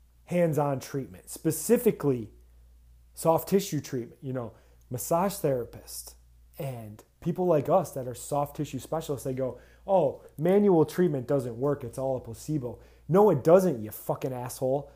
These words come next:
What it really does, it does work, but it's by people that are dedicated and that are good at what they do. And they put time in.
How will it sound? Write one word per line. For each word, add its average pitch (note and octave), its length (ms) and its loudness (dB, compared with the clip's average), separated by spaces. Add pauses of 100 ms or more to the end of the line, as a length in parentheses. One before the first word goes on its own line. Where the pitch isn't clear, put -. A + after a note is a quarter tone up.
(160)
What E3+ 160 6
it - 180 2
really F3+ 320 12
does, C3+ 300 0
it D3 200 -8
does E3 280 4
work, A#2 360 -10
but D3 120 -2
it's D3+ 120 -2
by D3 180 0
people F3+ 540 0 (220)
that C#3+ 160 0
are A2+ 260 -4
dedicated C3+ 680 -6 (260)
and D3+ 140 0
that D3 100 2
are A#2 140 -4 (120)
good E3 420 2 (340)
at - 160 -12
what D3 200 -2
they A#2 140 -2 (140)
do. G3 300 0 (800)
And D3 120 -2
they C#3+ 100 0
put D#3+ 260 -4
time G3+ 360 -2
in. - 120 -14